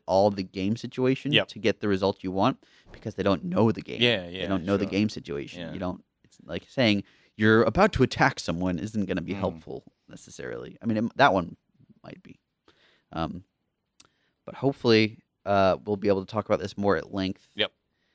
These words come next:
Speaker 1: Uh, in a couple weeks or a little more.
Speaker 2: Do you have a favorite line that you wrote?
Speaker 1: Oh, um,
Speaker 2: that you can say, or do
Speaker 1: not
Speaker 2: you
Speaker 1: y-,
Speaker 2: wanna
Speaker 1: I don't think I can say anything yet.
Speaker 2: Oh,
Speaker 1: I would
Speaker 2: okay.
Speaker 1: rather let people discover it. There
Speaker 2: Yep.
Speaker 1: are, there, there are a lot of lines that I'm pretty proud of in this,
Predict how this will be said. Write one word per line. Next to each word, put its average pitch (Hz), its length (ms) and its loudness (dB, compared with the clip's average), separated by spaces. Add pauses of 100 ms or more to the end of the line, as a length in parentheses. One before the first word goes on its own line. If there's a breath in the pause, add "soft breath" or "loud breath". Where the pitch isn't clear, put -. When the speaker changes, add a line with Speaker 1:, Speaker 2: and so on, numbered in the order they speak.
(300)
Speaker 1:
Uh, 90 380 2
in 73 60 -10
a - 40 -12
couple - 280 -10
weeks 113 300 -2
or 101 160 2
a 98 40 2
little 107 160 -2
more. 156 420 0 (120)
Speaker 2:
Do 110 100 -2
you 110 140 2
have 110 140 -4
a 107 60 -8
favorite 107 580 -6
line 104 500 -4
that 113 140 -4
you 113 180 -6
wrote? 131 260 -2 (220)
Speaker 1:
Oh, 110 440 6 (580)
um, 107 220 4
Speaker 2:
that 117 120 6
you 113 120 0
can 107 640 -4 (680)
say, 120 460 -2
or 95 360 -4
do 90 80 -10
Speaker 1:
not 127 180 4
Speaker 2:
you 185 60 -6
Speaker 1:
y-, - 100 -4
Speaker 2:
wanna 90 200 -4
Speaker 1:
I 101 40 4
don't 131 120 4
think 147 140 -4
I 107 80 4
can 95 140 -4
say 87 200 0
anything 90 320 -4
yet. 90 160 0
Speaker 2:
Oh, - 20 -8
Speaker 1:
I 98 60 0
would 104 60 4
Speaker 2:
okay. 104 80 0
Speaker 1:
rather 107 280 6
let 95 200 2
people 82 240 -6
discover 87 400 -2
it. 80 80 -2 (240 soft breath)
There 117 160 6
Speaker 2:
Yep. 110 100 4
Speaker 1:
are, - 20 -20
there, 117 300 4
there 113 120 8
are 113 180 8
a 87 100 6
lot 117 220 6
of 123 180 -2
lines 104 380 2
that 98 140 -4
I'm 92 200 -2
pretty 92 220 -6
proud 87 320 4
of 82 120 0
in - 120 -14
this, - 280 -16